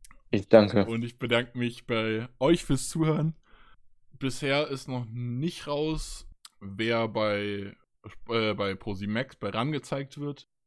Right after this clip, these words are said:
Speaker 2: Aber wir spielen im späten Slot um zweiundzwanzig Uhr fünfundzwanzig bei den Colts. Von daher,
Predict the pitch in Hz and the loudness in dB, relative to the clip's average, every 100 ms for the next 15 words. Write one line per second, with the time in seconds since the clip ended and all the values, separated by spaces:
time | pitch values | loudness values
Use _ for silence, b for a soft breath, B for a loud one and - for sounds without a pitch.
0 | _ 98 117 123 123 104 120 131 - - | _ -4 -2 0 0 0 0 -2 -4 -8
1 | 135 139 139 135 135 139 135 - - 110 | -6 -2 -2 -2 -4 -6 -10 -18 -6 -2
2 | 107 - 123 156 180 - 165 175 - 120 | -2 -2 0 0 -2 -4 -4 -6 -10 -8
3 | 120 - 120 123 120 107 117 - 101 - | -8 0 0 0 -2 -6 -6 -8 -6 -2
4 | 110 101 101 120 139 - 135 - _ _ | -2 -2 -4 -4 -4 -4 -8 -10 _ _
5 | _ _ _ - 113 113 123 117 113 110 | _ _ _ 0 0 2 2 2 0 -2
6 | 98 104 95 98 | 0 0 0 -2